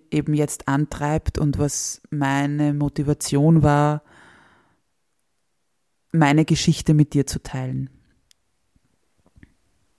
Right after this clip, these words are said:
Ich hoffe, ich konnte dich womöglich, wenn du selbst davon betroffen bist, etwas inspirieren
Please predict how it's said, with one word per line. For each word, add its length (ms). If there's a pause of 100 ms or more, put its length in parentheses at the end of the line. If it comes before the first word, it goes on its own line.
(2750)
Ich 200
hoffe, 540
ich 500 (2000)
konnte 400
dich 640
womöglich, 720
wenn 160
du 80
selbst 380
davon 240
betroffen 540
bist, 460 (480)
etwas 300
inspirieren 880